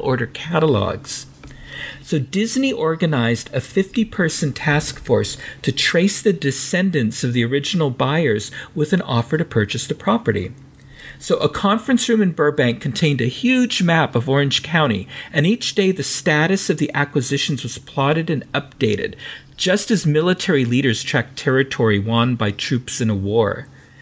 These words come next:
And Walt visited that room every day. Walt placed his palm over the intersection of two highways, saying, "Now this is very important to our future development. If we can get all the property here,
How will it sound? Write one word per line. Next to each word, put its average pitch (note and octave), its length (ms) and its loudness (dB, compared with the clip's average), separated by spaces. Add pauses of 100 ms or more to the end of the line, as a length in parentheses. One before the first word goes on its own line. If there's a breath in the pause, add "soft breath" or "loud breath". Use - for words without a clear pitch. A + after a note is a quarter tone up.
(300 loud breath)
And B2 160 2
Walt D3+ 260 2
visited C3+ 640 0
that A#2 240 2
room A#2 400 4
every A2 320 2
day. G2 340 0 (1160 loud breath)
Walt F#3+ 320 0
placed G#3 340 0
his - 160 0
palm D3+ 580 0
over D3 280 2
the D3 240 2
intersection D#3+ 640 0
of G#2 100 -2
two C#3+ 220 2
highways, C3+ 500 2
saying, A2+ 480 2 (640 loud breath)
"Now A#2+ 180 4
this F3+ 360 0
is E3 80 0
very D3+ 280 4
important D3+ 520 0
to - 180 -2
our A2+ 140 4
future D3 420 -2
development. B2+ 680 2 (360 loud breath)
If - 120 -14
we C#3+ 140 0
can G#3+ 140 0
get F#3 320 -2
all D#3 320 2
the G3+ 100 0
property F3+ 600 0
here, A2+ 500 2